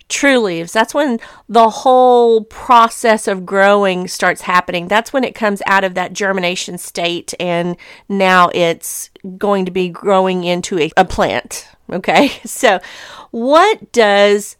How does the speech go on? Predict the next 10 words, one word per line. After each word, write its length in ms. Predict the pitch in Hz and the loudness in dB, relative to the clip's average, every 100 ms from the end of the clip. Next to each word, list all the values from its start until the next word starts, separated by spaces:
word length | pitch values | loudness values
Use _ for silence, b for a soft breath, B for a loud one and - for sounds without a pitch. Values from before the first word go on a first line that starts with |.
| _ | _
monocot 1080 | 202 202 262 381 - 196 165 170 185 - - _ _ | -6 0 2 2 -2 0 2 2 -2 -8 -20 _ _
and 220 | 202 202 | -4 0
dicot 580 | 196 190 190 - 156 - | 2 0 -2 -6 -6 -6
mean? 380 | 175 107 87 196 b b b | -12 -14 -16 -20 b b b
So 140 | - | -2
if 80 | 247 | 0
you 100 | 226 | 0
think 180 | 277 311 | -4 -2
about 300 | 285 214 190 | -2 -2 0
it, 180 | 196 | -2